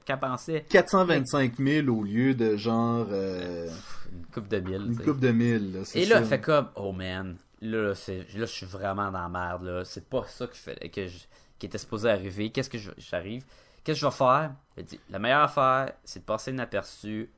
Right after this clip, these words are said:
Speaker 1: pas dépenser, sortir de la ville, laisser ça reposer, je vais pouvoir revenir après. Et là, la page d'après, est, comme tu dis,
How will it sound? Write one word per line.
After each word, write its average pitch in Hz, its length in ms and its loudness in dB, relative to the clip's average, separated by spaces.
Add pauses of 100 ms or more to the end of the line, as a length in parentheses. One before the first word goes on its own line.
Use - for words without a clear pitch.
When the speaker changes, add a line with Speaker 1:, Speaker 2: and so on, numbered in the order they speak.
(120)
Speaker 1:
pas 147 120 2
dépenser, 107 840 -4 (260)
sortir - 400 -4
de 139 80 -4
la 104 120 2
ville, 107 520 -4
laisser 120 380 -2
ça 139 180 -4
reposer, 107 640 -6
je 131 120 -6
vais 110 60 -2
pouvoir 110 280 -6
revenir 104 320 -2
après. - 360 -10 (520)
Et 233 160 6
là, 208 120 12
la 151 140 10
page 117 280 4
d'après, 151 540 -2
est, 110 220 2
comme 113 160 -4
tu - 140 -10
dis, 151 480 -2